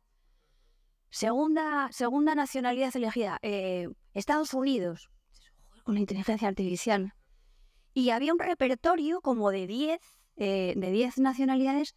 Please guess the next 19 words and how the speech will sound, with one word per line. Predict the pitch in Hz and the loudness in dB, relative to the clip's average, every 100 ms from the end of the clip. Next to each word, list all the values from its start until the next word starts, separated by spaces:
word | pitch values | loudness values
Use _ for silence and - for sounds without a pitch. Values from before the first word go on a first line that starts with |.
| _ _ | _ _
donde | 208 202 196 196 | 0 0 0 0
naturalmente | 208 185 202 214 262 247 | 2 2 2 2 2 0
no | 233 233 | 0 0
había | 247 247 - | 2 0 0
ningún | 254 247 233 233 247 277 233 | 2 4 2 2 0 0 0
país, | 208 196 208 196 - - | 0 0 -2 -4 -8 -6
eh, | 202 190 - | -4 -4 -4
africano, | 185 - 196 175 247 247 349 - _ _ _ - | -6 -6 -6 0 2 4 0 -4 _ _ _ -8
ninguno. | 190 202 233 240 381 _ _ | -4 0 2 2 0 _ _
En | - 196 | -2 0
África | 202 202 214 202 | 0 0 0 0
no, | 208 202 190 | 2 0 0
no | 196 | 0
hay, | 190 | 0
no | 202 202 | 0 0
hay, | 196 190 | 0 0
no | 196 | -2
hay | 196 | -2
gente, | - 202 196 190 | -2 -4 -2 -4